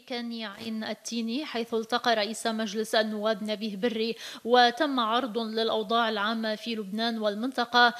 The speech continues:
على ضوء مواصلة إسرائيل لعدوانها على قطاع غزة ولبنان، إضافة للعلاقات الثنائية بين البلدين.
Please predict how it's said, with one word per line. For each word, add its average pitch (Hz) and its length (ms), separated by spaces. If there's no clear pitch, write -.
على 254 340
ضوء 277 360
مواصلة 226 600
إسرائيل 226 640
لعدوانها 226 680
على 214 200
قطاع 226 380
غزة 220 500
ولبنان، 214 640
إضافة 226 520
للعلاقات 226 720
الثنائية 226 600
بين 214 260
البلدين. 208 720